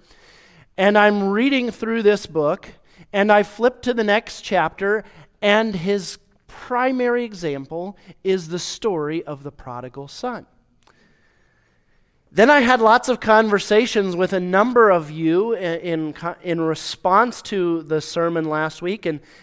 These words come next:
and, and you all kind of giving, uh, different input on, uh, the role that boundaries play and, and what it means for, uh, a church to be this centered group of people who are trying to follow Jesus and move towards Jesus.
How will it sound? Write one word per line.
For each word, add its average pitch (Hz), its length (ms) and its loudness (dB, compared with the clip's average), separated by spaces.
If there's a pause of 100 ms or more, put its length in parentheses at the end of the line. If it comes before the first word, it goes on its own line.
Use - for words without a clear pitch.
and, 170 280 -2
and 160 240 -4
you 165 180 0
all 170 200 4
kind 170 240 -6
of 147 140 -8
giving, 180 580 -2
uh, 156 220 -4
different 202 500 -2
input 202 460 -2
on, 170 460 -2 (320)
uh, 151 180 -4
the 160 160 -2
role 180 280 2
that 185 180 -2
boundaries 180 640 -2
play 170 720 -2
and, 143 320 -12
and 143 240 -14
what 185 100 -6
it 214 80 -6
means 185 380 -10
for, 165 340 -4 (300)
uh, 156 240 -6
a 151 100 -8
church - 500 -4
to 170 120 -10
be 175 360 -8 (300)
this 156 160 -6
centered 196 580 -2
group 190 220 -2
of 165 160 -8
people 214 320 -4
who 165 160 -6
are 151 220 -2 (240)
trying 202 380 0
to 170 120 -8
follow 196 560 4
Jesus 196 580 -4
and 156 220 -6
move 202 380 -4
towards 196 420 -2
Jesus. 196 540 -6